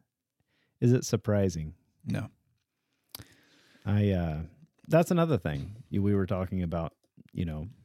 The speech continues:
Speaker 1: letting your children make choices without knowing, uh, and, and, you know, go, that's, that was the other, abortion is one I'll be interested in seeing, you know, fifty, a hundred years from now, Lord willing, that,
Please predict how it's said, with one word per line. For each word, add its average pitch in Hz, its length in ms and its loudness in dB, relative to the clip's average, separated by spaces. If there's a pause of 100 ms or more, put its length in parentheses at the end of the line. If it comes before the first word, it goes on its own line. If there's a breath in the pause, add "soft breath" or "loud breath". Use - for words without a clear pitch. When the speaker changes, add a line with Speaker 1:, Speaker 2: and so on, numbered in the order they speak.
(600)
Speaker 1:
letting 92 240 0
your 82 140 -4
children 82 400 -6
make 78 220 -8
choices 82 600 -6 (140)
without 82 400 -6
knowing, 80 440 -4
uh, 78 260 -10 (360)
and, 90 320 0
and, 85 340 -4
you 104 100 -2
know, 87 120 -4
go, 82 240 -6
that's, 98 260 -4 (140)
that 104 160 -2
was 92 120 -4
the 90 120 -2
other, 85 300 -4
abortion 101 540 -2
is 95 160 -4
one 95 240 -2
I'll 87 120 -6
be 90 180 -2
interested 85 460 -6
in 85 160 -6
seeing, 82 460 -6 (720 soft breath)
you 92 120 -2
know, 73 140 -4
fifty, 87 400 -4
a 80 80 -4
hundred 80 280 -6
years 82 220 -4
from 80 200 -8
now, 80 180 -4
Lord 78 260 -4
willing, 78 400 -6
that, 73 220 -8